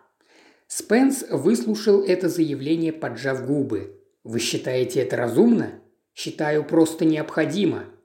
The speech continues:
Да, необходимо. Учтите, время работает против нас. Что нам известно? Ничего. Поэтому надо сделать вид, что мне известно многое. Я Эркюль Пуаро,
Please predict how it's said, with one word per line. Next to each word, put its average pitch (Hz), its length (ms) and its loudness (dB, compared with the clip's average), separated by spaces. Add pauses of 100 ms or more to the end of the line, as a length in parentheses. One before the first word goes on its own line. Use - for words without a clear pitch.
(100)
Да, 139 440 -2 (200)
необходимо. 135 960 -4 (400)
Учтите, 170 640 -2
время 196 400 2
работает 156 560 -2
против 151 420 -6
нас. 113 340 -10 (200)
Что - 240 0
нам 143 220 0
известно? 151 500 -2 (260)
Ничего. 156 840 0 (320)
Поэтому 156 400 0
надо 151 260 0
сделать 143 440 0
вид, 240 360 0
что - 240 -2
мне 139 380 0
известно 147 520 -2
многое. 123 680 -2 (400)
Я 143 400 -2
Эркюль 143 300 -4
Пуаро, 139 640 0